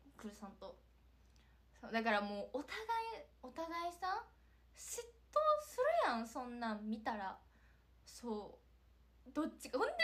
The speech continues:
また、気分下げ、下がるの。そのどっちかが。で、もうなんか、なんか、そう、わかる？この気分下がって、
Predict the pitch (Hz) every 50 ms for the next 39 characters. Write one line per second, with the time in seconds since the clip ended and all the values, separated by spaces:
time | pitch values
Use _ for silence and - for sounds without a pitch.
0 | 605 605 605 605 587 262 254 254 240 208 - - - - - - - - - -
1 | - - - - - - - 359 339 277 269 240 233 226 247 233 - 285 320 311
2 | 247 262 254 262 - - 320 302 277 302 294 285 285 226 214 202 190 - - -
3 | - - - - 285 233 226 214 214 - 302 - - - - - 330 - 381 320
4 | 226 208 196 - - - - - - - - - - - 440 622 622 494 349 269
5 | 269 277 - - 427 370 277 370 339 349 - - - - - - - - - -
6 | - - - - - 262 269 247 233 - - 226 214 208 196 - - - - -
7 | - - - - - - - - - - - - - - - - - - - -
8 | - - - - - - - - - - - - 247 202 - - - - - 220
9 | 226 240 208 180 175 - 190 196 220 - 320 254 233 220 220 220 233 214 214 240
10 | 247 240 - - -